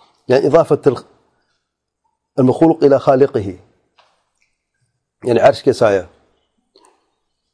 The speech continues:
اور اس اضافے میں واضح تصریح ہے کہ سایہ سے مراد اللہ تعالیٰ کا عرش کا سایہ ہے۔ اچھا، اس میں سے بعض علماء نے یہ فرمایا کہ جب اللہ نے سائے کی بات کی ہے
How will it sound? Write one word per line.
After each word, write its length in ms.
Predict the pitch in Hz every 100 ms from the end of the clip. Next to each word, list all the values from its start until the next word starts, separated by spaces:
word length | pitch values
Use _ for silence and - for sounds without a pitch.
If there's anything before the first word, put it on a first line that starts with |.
| -
اور 180 | 131 135
اس 180 | 180 -
اضافے 360 | 143 139 185
میں 160 | 165 156 - _ _ _ _ _ _ 127
واضح 260 | 143 139 147
تصریح 340 | 131 139 139 139
ہے 80 | 135
کہ 300 | - 120 127 - _ 156 - 135 -
سایہ 240 | - 135
سے 120 | 135
مراد 140 | 120 120
اللہ 160 | 123
تعالیٰ 240 | 120 123 120
کا 120 | - 120
عرش 260 | - 127 -
کا 100 | 110
سایہ 320 | - 101 95 82
ہے۔ 60 | - _ _ _ _ _ _ _ _ _ _ _ _ _ _ _ _ _ _ _ _ _ _
اچھا، 180 | - -
اس 100 | 147
میں 80 | 151
سے 80 | 135
بعض 260 | 127 147
علماء 340 | 139 131 120 117
نے 100 | 113
یہ 80 | 117
فرمایا 400 | 120 107 110 113
کہ 120 | 110
جب 140 | 117
اللہ 120 | 120
نے 100 | 120
سائے 280 | 113 120 120
کی 140 | 127 117
بات 240 | 110 107
کی 220 | - 135
ہے 120 | 107